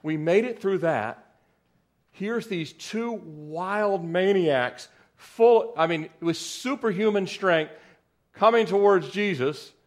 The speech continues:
and Jesus is just walking like it's another day right towards them." But then they would see what would take place. But before we look at what Jesus does here,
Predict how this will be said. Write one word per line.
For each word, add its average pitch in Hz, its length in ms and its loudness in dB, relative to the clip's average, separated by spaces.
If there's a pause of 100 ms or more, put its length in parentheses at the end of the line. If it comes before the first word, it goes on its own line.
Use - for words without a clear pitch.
(480)
and 135 140 -20
Jesus 135 460 -16
is 107 100 -18
just 117 320 -16
walking 123 720 -16 (840)
like 113 220 -16
it's 107 160 -14
another 107 540 -14
day 80 440 -16 (760)
right 104 220 -10
towards 92 440 -12
them." 78 220 -20 (1400)
But 98 120 -20
then 104 160 -8
they 120 120 -8
would 110 180 -10
see 82 540 -10 (1080)
what - 180 -14
would 92 120 -14
take 101 280 -10
place. 80 580 -10 (1160)
But - 100 -20
before 127 340 -8
we 117 140 -4
look 117 260 -4
at 107 140 -8
what 101 160 -10
Jesus 101 460 -10
does 110 380 -4
here, 80 320 -10